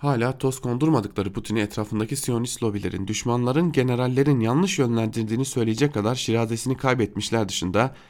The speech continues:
herhalde artık bu çıplak hakikati anlamayan kalmamıştır diyor Yıldıray Oğur da yazısının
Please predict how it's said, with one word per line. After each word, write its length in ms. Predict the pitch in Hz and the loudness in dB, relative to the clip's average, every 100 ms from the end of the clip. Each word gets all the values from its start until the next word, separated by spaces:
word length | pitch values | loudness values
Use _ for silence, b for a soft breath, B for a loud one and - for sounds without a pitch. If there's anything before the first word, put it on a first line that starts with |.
| B | B
herhalde 340 | 147 131 101 | 0 2 2
artık 300 | 104 104 104 | 0 0 -4
bu 100 | 127 | -4
çıplak 380 | 131 - 139 131 | -4 -4 -2 -2
hakikati 420 | 104 - - 98 | -6 -6 -6 -4
anlamayan 600 | - 117 123 113 104 143 143 B B | -2 0 0 2 2 2 -2 B B
kalmamıştır 720 | - 151 143 107 95 - 92 | -4 0 2 0 -2 -6 -6
diyor 300 | 110 123 143 - | 0 0 -2 -4
Yıldıray 440 | 110 107 107 113 - | -2 0 0 -2 0
Oğur 300 | 117 101 95 | 0 0 2
da 260 | 117 127 b b b b | 0 -2 b b b b
yazısının 560 | - 110 98 - 104 117 | -10 -8 -8 -8 -8 -8